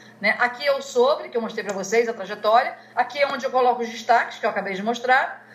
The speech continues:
Aqui você vai montando o teu histórico profissional, né? As empresas que você partici-, é, trabalhou, a formação acadêmica, licenças, certificado. Então, pra quem é de T I, tem licenças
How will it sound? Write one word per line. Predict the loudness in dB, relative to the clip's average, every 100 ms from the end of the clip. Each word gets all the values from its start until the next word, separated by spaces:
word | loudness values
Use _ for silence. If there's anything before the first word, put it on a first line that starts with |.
| -12 -4
Aqui | -2 0
você | 0 2
vai | 0 0
montando | -4 0 0 0
o |
teu | 2
histórico | 0 4 2 2
profissional, | -4 -2 -2 2 4 2 0
né? | -2 -2
As | -4 -4 -4 -4
empresas | 0 0 0
que | -4
você | -4 -2
partici-, | -2 -2 -10 -12 -20 -20 -20 -18 0
é, | 2
trabalhou, | 4 4 4 4 2 0 -4 -14 -8
a | -2
formação | 0 0 0 -2
acadêmica, | 2 2 2 -2 -4 0 0 0 -6 -12
licenças, | -6 -6 -4 -2 -2 -2
certificado. | -2 -2 -4 2 4 4 2
Então, | -8
pra | -8
quem | -6 -2
é | -2
de |
T | -2 -2
I, | -2
tem | -4
licenças | -6 -6 -6 -6